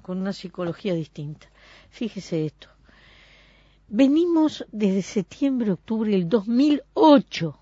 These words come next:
en, en cuestión, estábamos hartos.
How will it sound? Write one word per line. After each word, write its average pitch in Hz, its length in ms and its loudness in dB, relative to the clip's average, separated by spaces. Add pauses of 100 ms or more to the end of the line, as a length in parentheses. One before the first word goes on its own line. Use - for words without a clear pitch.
(140)
en, 185 360 -2
en 190 180 -4
cuestión, 208 440 -2
estábamos 220 960 -2 (320)
hartos. 160 1000 2